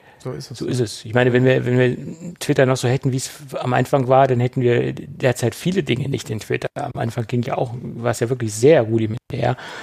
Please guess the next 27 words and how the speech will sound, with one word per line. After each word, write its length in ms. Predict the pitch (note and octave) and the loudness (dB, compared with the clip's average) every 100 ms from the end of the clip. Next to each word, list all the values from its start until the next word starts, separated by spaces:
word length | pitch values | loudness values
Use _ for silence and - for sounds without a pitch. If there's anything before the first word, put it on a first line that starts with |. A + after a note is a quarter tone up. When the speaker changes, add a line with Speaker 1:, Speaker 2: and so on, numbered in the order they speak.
| - - | -12 -4
Speaker 2:
und 80 | |
es 100 | B2 | 0
hat 100 | A#2 | 0
sich 120 | - A#2 | 0 2
ja 80 | |
in 60 | A#2 | 2
den 80 | A2+ | 2
letzten 280 | A2+ - A#2 | 0 0 0
Jahren 180 | A#2 | 2
schon 100 | A#2+ - | 0 -2
ein 120 | G#2+ | 0
wenig 200 | A2 G#2+ | 0 4
weiterentwickelt. 760 | C3 B2+ A2+ C3 - - - - - | 4 4 2 -2 -6 -8 -18 -16 -12
Speaker 1:
Hm. 180 | - A#2+ A2 A#2 _ | -6 -4 -4 -10 _
Ja. 180 | B2 A2+ - _ - - - - - _ - - - _ - | 0 0 -2 _ -20 -20 -20 -20 -20 _ -20 -20 -20 _ -8
Genau. 300 | A#2 A2 G#2+ G#2+ - - - - - _ | -4 -4 -4 -8 -16 -20 -20 -20 -20 _
So, 480 | A#2+ A#2+ D#3 D3 - | -6 2 4 4 4
äh, 360 | C3 B2 B2 - | 6 6 4 2
noch 300 | C3+ C#3+ - | -2 0 0
etwas 280 | - F3 - | 0 0 2
anderes. 500 | C#3 E3 E3+ - C3 | 2 2 2 0 2
Wir 120 | A#2 | 2
hatten 480 | - D3+ C3+ C3 C3+ | 2 -2 -2 -2 -4
schon 240 | - B2 | 0 2
mal, 840 | B2 B2 B2 A#2+ B2 A#2 A2+ A2+ A2+ | 4 4 4 2 0 0 0 0 -2
äh, 60 | |
hier 300 | G#2+ A#2+ A2 | 0 0 0